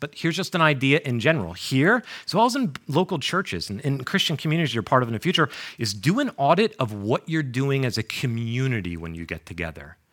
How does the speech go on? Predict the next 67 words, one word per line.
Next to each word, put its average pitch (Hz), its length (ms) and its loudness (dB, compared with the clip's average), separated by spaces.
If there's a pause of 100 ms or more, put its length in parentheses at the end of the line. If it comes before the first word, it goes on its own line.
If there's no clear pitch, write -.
(360)
Because 113 200 -4
one 143 200 2
of 294 80 -2
the 262 80 0
things 143 300 0
that 139 100 0
should 123 120 -4
be 110 80 0
different 135 380 -2
about 113 200 4
the 110 60 -2
body 110 240 6
of 95 120 -4
Christ 120 400 2 (260)
is 123 80 -4
that 131 180 6
what 151 180 2
we 208 140 4
do 190 300 4
is 143 100 4
not 220 120 8
just 247 120 -2
what 233 120 8
everybody 160 300 8
else 127 160 8
is 151 60 0
doing 156 200 8
and 123 80 6
we 120 60 6
just 127 140 2
put 120 100 4
Jesus 110 420 0
at 160 80 0
the 165 80 4
end 165 120 4
of 170 60 2
the 170 80 2
sentence, 190 640 2 (560)
but 117 80 -2
that 123 100 2
we 113 140 4
actually 156 400 2
have 135 160 0
different 127 320 -4
practices. 82 920 -2 (300)
And 120 140 0
that's 202 200 4
one 170 220 6
of 226 80 4
the 202 80 6
reasons 160 400 4
I 110 60 4
want 113 160 2
us 113 80 -2
to 127 80 -6
spend 117 260 0
a 104 40 2
lot 101 280 4
of 175 60 2
time 165 180 4
this 165 160 -2
weekend 156 260 0
in 107 60 -2
Romans 101 260 -2
twelve 120 440 0
through 123 180 -4
sixteen. 110 800 0